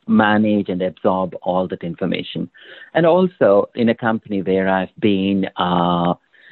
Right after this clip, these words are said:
seen as and marked as, uh, a person, you know, from a business analyst and a project manager background,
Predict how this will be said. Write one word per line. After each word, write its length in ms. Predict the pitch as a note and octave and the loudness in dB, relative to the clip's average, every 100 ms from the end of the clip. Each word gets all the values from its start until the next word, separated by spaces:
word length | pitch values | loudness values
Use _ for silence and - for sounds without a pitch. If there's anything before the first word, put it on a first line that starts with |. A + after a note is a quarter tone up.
| _ _ | _ _
seen 320 | D#3 D#3 D#3+ - | 4 6 4 2
as 420 | B2 A#2+ A#2+ A#2+ - | 2 4 4 2 -2
and 220 | G#2+ G2+ | -4 -2
marked 400 | G2+ G2+ G#2 - | 0 0 -2 -2
as, 400 | G2 F#2+ F#2 F#2 - - | -2 -2 -2 -4 -6 -2
uh, 500 | F#2+ F#2 F2+ F2+ F2+ - | 0 2 2 2 0 -2
a 100 | F#2+ | -2
person, 640 | G#2 G2+ - G2+ F#2+ F#2 - _ _ G2 F2 - - | 2 2 2 0 0 0 -2 _ _ -12 -12 -18 -6
you 120 | G2 | -2
know, 260 | F#2 F2+ - - | 0 0 -4 -2
from 380 | G2 F2+ F2+ - | 0 2 0 2
a 200 | F#2 F2+ | 2 2
business 380 | E2+ A#2 A#2+ A2+ | 2 2 2 2
analyst 380 | G2+ F#2 F#2+ - F#2 | 2 4 2 0 -2
and 140 | E2+ | -2
a 40 | |
project 420 | - F2+ F2+ - G2+ | -2 -2 -2 -2 0
manager 400 | F#2 F2+ F#2 E2+ | 0 2 0 2
background, 800 | F#2 F2+ F#2 F#2 F2 E2+ F2 | 2 2 0 2 2 2 2